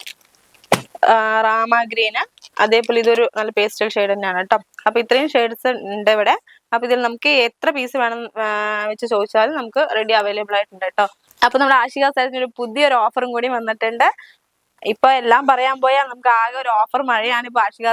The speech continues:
സാരീസിൽ വന്നുകൊണ്ടിരിക്കുന്നത്. അപ്പൊ ഈ, ആ, സെപ്റ്റംബർ ഒന്ന് മുതൽ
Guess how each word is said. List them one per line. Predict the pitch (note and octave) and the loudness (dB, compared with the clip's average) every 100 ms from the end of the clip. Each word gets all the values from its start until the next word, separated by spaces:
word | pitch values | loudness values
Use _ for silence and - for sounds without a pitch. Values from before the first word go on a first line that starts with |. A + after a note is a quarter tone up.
| A#3+ | 0
സാരീസിൽ | A#3 A#3 | -4 -4
വന്നുകൊണ്ടിരിക്കുന്നത്. | A#3 G#3+ A3 A3+ A3+ G#3 G#3+ B3 F4 _ _ _ G#3+ | -8 -8 -6 -6 -4 -4 0 0 0 _ _ _ -2
അപ്പൊ | G#3+ | 0
ഈ, | A#3 D#4 G4 - - | 0 2 0 0 0
ആ, | A3 A3 G#3+ A3 | 2 2 -2 -2
സെപ്റ്റംബർ | B3+ - D#4 D#4 B3+ | -4 -2 -4 -2 -2
ഒന്ന് | A#3+ B3+ A#3 | -4 -8 -6
മുതൽ | A3+ | 0